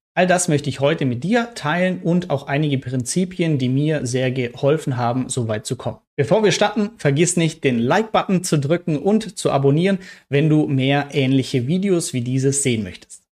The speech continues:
Auch gilt in diesem Video wie immer keine Anlageberatung, das sind nur meine persönlichen Erfahrungen und Ansichten. Starten wir, wie ich überhaupt hierher gekommen bin. Nach rund einem Jahr im Nine-to-Five-Job,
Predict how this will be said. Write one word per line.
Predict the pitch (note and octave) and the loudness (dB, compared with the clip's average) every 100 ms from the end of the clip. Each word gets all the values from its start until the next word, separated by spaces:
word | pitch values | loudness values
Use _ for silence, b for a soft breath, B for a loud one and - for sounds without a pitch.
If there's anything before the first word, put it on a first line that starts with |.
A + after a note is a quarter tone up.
| _ | _
Auch | F#3+ G3 | 0 2
gilt | F3 E3+ | 2 2
in | C#3 | 2
diesem | C#3+ D3+ D3 | 2 2 2
Video | C#3+ C#3 C#3 C#3 C3+ | 0 2 2 2 -2
wie | B2 | -8
immer | - F3+ F3+ E3 D#3 | 0 2 4 2 -2
keine | - E3+ F3 C3+ | -8 -2 0 0
Anlageberatung, | E3 D#3 D3 C#3+ C3 C3 C3 C3+ B B _ | 0 0 2 0 0 0 0 -2 B B _
das | D#3+ - | -4 -2
sind | C#3+ C#3 | -2 -2
nur | B2 | -2
meine | B2+ C3 B2+ | 0 0 -2
persönlichen | A2+ B2 D#3+ D#3 C#3+ | -4 0 0 0 -4
Erfahrungen | B2+ A2 - G#2 A#2+ A#2+ A#2 A#2 | -8 -10 -8 -4 -2 -2 -2 -2
und | C#3+ B2+ | -4 -2
Ansichten. | C#3+ F#2+ - - b b | -4 -4 -10 -20 b b
Starten | - - F#3+ G3 | -6 -2 0 2
wir, | F3+ F#3 D#3 | 4 2 2
wie | D#3 | 0
ich | D3+ | 2
überhaupt | C#3 B2 B2+ - | 0 0 -2 -2
hierher | C3+ D3 | 0 2
gekommen | B2+ - G2 F#2+ | 0 -4 -10 -12
bin. | - _ _ | -18 _ _
Nach | D#3 E3+ | -2 2
rund | E3 - | 2 2
einem | G#3 G#3 D#3+ | 2 4 4
Jahr | E3 F#3+ D3+ | 4 2 2
im | C#3 | 4
Nine-to-Five-Job, | C#3 D3+ - - G#3 G#3+ G3+ F#3 | 4 2 0 -2 -2 0 0 -2